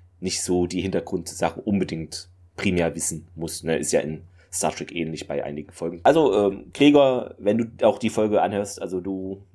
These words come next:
hast jetzt einen neuen Podcast an der Backe, praktisch. <laughs>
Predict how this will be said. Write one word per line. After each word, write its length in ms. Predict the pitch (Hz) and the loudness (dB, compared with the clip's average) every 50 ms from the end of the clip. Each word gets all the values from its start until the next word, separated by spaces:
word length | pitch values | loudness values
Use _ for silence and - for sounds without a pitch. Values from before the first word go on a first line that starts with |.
| - - - - - - _ | -20 -20 -20 -20 -20 -12 _
hast 400 | - 117 131 127 - - - - | 2 2 2 2 0 -4 -4 -2
jetzt 420 | - 104 107 120 117 - - - | 0 2 2 2 2 0 -4 -4
einen 160 | 101 104 113 117 | -2 0 2 4
neuen 260 | 113 117 123 117 113 | 4 4 4 4 2
Podcast 640 | - - 117 - - - - 107 98 101 98 - - | 2 0 0 0 -2 -2 2 2 2 2 2 0 -2
an 100 | 98 90 | -2 -2
der 80 | 90 87 | -2 -2
Backe, 280 | - 82 - - 80 78 | -4 -4 -8 -8 -10 -12
praktisch. 480 | - - - - - - - - - - _ _ _ - - | -10 -10 -10 -8 -8 -8 -10 -12 -14 -16 _ _ _ -10 -6
<laughs> 120 | 107 113 | -6 -6